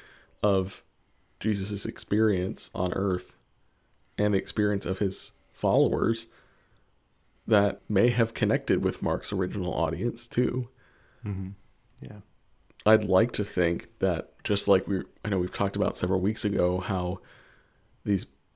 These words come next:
Speaker 1: pieces of the Gospels that seem so inexplicably linked or just randomly thrown in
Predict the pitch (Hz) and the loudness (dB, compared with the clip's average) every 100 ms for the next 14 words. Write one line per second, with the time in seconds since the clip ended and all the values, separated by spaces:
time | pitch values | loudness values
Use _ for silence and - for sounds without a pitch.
0 | _ - - 117 202 104 98 - 98 90 | _ -2 2 2 2 0 0 -2 0 0
1 | 98 - 92 104 - - 104 101 95 90 | -2 -2 -2 -2 -2 -2 2 4 2 0
2 | - - - 113 104 98 - 101 101 - | -8 -10 0 2 4 4 2 -2 -2 -2
3 | - 104 110 101 95 92 90 95 92 - | 2 4 4 4 4 4 4 4 2 -4
4 | - 101 90 90 - _ _ - 101 - | -2 2 4 2 -2 _ _ -8 -6 -6
5 | - - 101 101 104 110 104 95 92 92 | -10 -4 4 6 6 4 4 4 2 0
6 | - - 95 87 120 98 90 | 0 4 4 4 2 2 0